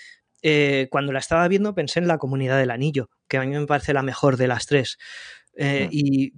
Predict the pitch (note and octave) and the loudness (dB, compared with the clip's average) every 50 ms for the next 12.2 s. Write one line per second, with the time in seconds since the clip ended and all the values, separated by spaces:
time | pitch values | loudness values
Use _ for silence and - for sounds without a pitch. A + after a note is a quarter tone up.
0 | - _ - D#3 D3 C#3+ C#3 C#3 C#3 C#3 C#3 - - C#3 C3+ D3+ D3 - E3+ F3 | -18 _ -6 -2 -2 0 0 0 0 -2 -2 -4 -4 -2 -2 0 0 2 0 0
1 | E3+ G3 F3+ F3 E3+ D#3+ D3+ D3 C#3+ C#3 D3 C#3 B2 - C3+ C#3 C3+ C3+ C3+ C3 | 2 2 2 2 4 2 2 0 -2 -4 -8 -8 -10 -10 -10 -8 -6 -6 -4 -4
2 | - C3+ C3+ C3 C3 C#3+ D#3 - - E3 - E3 D#3 - D#3+ C#3+ - C3+ B2 - | -4 -4 -4 -4 -4 -4 -4 -2 -2 -2 -2 -2 -4 -4 -4 -6 -6 -8 -6 -2
3 | - D#3+ D3+ C#3+ C#3 C3+ C3+ C3 B2 A#2+ A#2+ B2 A#2+ A#2+ B2 B2+ C3+ C#3 C3 C#3 | 2 2 2 2 -2 -6 -8 -6 -6 -6 -6 -8 -8 -10 -8 -6 -4 -2 0 2
4 | C#3+ C3+ C#3 C#3+ - C3+ B2+ - B2 A2+ - _ - - - _ _ _ _ _ | 2 0 0 -2 -2 -4 -6 -6 -8 -14 -14 _ -20 -20 -20 _ _ _ _ _
5 | - - C3 C#3 C3+ - - C3+ - C3+ C#3 C#3 - C#3 C3+ B2+ B2 C#3 B2+ - | -8 -6 -4 -4 -2 0 0 -2 0 -2 -4 -4 -2 -2 -2 -2 -2 -2 -2 -2
6 | C3 B2 C3+ C#3+ C3 - - B2+ C3 C3+ D3 D#3+ - - - C3 B2 C3 B2+ C3 | -2 -2 -2 -2 -2 -4 -4 -4 -2 0 0 0 0 0 -4 -4 -4 -2 -2 0
7 | C#3+ C3+ C#3+ C#3 C3+ C#3 C3+ C3+ C3 B2 C3 - - C#3 C#3 C3+ C3 B2+ - B2+ | 2 4 4 4 4 4 4 4 2 2 -2 -6 -4 -4 -2 -2 -2 -4 -6 -12
8 | - - - C#3 - - - - _ _ _ _ _ _ _ _ _ _ _ _ | -12 -8 -8 -8 -8 -10 -16 -20 _ _ _ _ _ _ _ _ _ _ _ _
9 | _ _ _ - C#3+ D#3 C#3+ F#3 F#3 F#3+ F#3 F#3 F3 G3 F#3+ F#3 F3+ F3+ - - | _ _ _ 0 2 2 2 2 0 0 0 0 0 0 0 0 -2 -4 -4 -4
10 | E3+ E3+ E3+ D#3+ F3 E3+ - - F#3 F#3 F#3 F3+ E3+ E3 D#3 D3+ D3 D3 D3 C#3 | -4 -2 -2 -2 -2 -4 -4 -2 0 0 0 0 0 0 0 -2 -2 -6 -8 -6
11 | - D3 D3 C#3+ C#3 C#3+ D3+ D#3 E3 E3+ E3+ E3 D#3+ D3+ C#3 C3 C3 C3+ - - | -4 -4 -2 -2 0 0 2 2 2 2 2 2 2 0 -2 -2 -6 -8 -10 -10
12 | C#3 C3+ B2 | -10 -10 -10